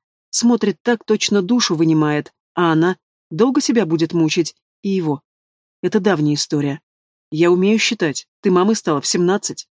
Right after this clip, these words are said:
Да, была наивной и очень глупой, как и все в этом возрасте. Не все. Мне хочется верить, что Алёна умнее меня, по крайней мере, серьёзнее. Пальцы Харитона переместились к её рукам. Он не мог её не трогать,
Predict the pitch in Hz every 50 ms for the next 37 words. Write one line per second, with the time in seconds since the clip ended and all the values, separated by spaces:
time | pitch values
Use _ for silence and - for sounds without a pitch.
0 | _ _ _ _ _ _ _ _ - 156 151 202 202 180 165 156 170 180 180 185
1 | 185 190 214 226 190 180 175 175 170 165 - 202 190 175 180 165 156 151 - 151
2 | 147 _ _ _ _ _ _ _ _ - 175 156 - 156 - - 185 165 170 -
3 | 185 180 196 202 175 160 147 151 - - - - - _ _ _ _ _ _ _
4 | - 196 208 220 - - - 175 170 165 _ _ _ _ - - 202 214 196 -
5 | 254 220 220 190 - - 196 220 254 233 185 160 - - - - 196 180 180 202
6 | 214 208 196 185 - 180 185 190 202 196 170 151 139 139 139 135 143 _ _ _
7 | _ - 190 - 269 285 254 208 190 190 190 185 180 - - - 214 202 196 180
8 | 156 139 127 131 127 120 147 - _ _ _ _ _ _ _ _ _ _ _ _
9 | - 269 277 233 - 175 - - 180 170 160 196 190 185 175 - 180 165 160 165
10 | 156 - - 196 180 175 - - - 175 170 160 165 156 - 156 139 - 156 _
11 | _ _ _ _ _ _ _ _ _ _ _ - 202 196 196 196 196 190 196 240
12 | 247 - - 214 180 185 180 185 185 - 180 165 143 151 147 - -